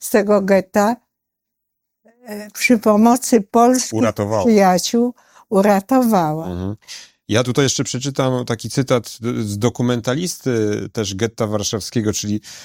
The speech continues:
Speaker 2: e, Henryka Makowera, który zanotował właśnie, i to też jest, e, mm, nie, przepraszam, to jest akurat doktora Adolfa Polisiuka, e, czyli też musiał być współpracownikiem mamy, który zanotował, i ten taki cytat jest, e,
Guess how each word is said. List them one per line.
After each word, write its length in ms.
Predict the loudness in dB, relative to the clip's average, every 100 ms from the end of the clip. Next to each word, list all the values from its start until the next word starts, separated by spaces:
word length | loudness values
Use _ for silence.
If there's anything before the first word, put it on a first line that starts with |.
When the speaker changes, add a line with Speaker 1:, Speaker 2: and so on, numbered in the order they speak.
| -10 -4
Speaker 2:
e, 200 | -2 -2
Henryka 460 | -2 -2 -2 -2
Makowera, 720 | -4 -4 -4 0 0 0 -2
który 480 | -4 -6 -2 0 -2
zanotował 760 | -2 0 0 0 -2 0 0 0
właśnie, 380 | -2 -4 -4 -8
i 40 |
to 120 | -6
też 200 | -6 -4
jest, 260 | -6 -10 -8
e, 20 | -4 -6 -8 -20 -20 -20 -10 -6
mm, 360 | -4 -2 0
nie, 100 | 0
przepraszam, 320 | 0 -4 -4
to 100 | -2
jest 120 | -2 -2
akurat 320 | -2 -2 -2
doktora 400 | -6 -2 -2 0
Adolfa 380 | 0 -2 -2 -4
Polisiuka, 840 | -2 -2 -2 -2 -2 0 -2 -2 _ _ _ _ -10
e, 100 | -6
czyli 200 | -6 -4
też 180 | -4
musiał 200 | -2 -4
być 140 | -4 -6
współpracownikiem 800 | -8 -4 -4 -4 -6 -4 -4 -2
mamy, 320 | -2 -2 -4
który 260 | -4 -4 -2
zanotował, 760 | -2 -2 -2 -2 0 0 -2
i 100 | -6
ten 240 | -4 -4 -4
taki 320 | -4 -6 -4
cytat 360 | -2 -2 0
jest, 320 | -2 -2
e, 40 | -6